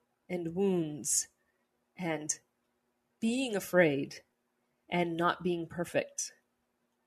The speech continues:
That's where the growth is gonna come.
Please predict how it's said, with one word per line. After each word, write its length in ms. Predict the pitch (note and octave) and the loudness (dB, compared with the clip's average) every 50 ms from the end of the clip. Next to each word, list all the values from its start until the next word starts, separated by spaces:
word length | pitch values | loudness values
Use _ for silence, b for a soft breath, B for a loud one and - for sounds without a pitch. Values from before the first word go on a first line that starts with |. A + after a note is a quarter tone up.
| _ _ _ _ _ _ _ _ _ _ _ - - _ - | _ _ _ _ _ _ _ _ _ _ _ -20 -20 _ 0
That's 240 | - - B3+ - - | 2 2 2 2 2
where 100 | D4 C#4 | 2 2
the 80 | D4+ C#4+ | 4 4
growth 320 | G#3+ G#3 G3+ F#3 F#3+ - | 6 6 6 6 6 2
is 120 | G#3 F#3+ - | -2 -2 -2
gonna 200 | F#3 F3 E3 D#3+ | -2 -2 -2 -2
come. 340 | - - C#3+ C#3 C#3+ D#3 | -4 -4 -6 -6 -6 -10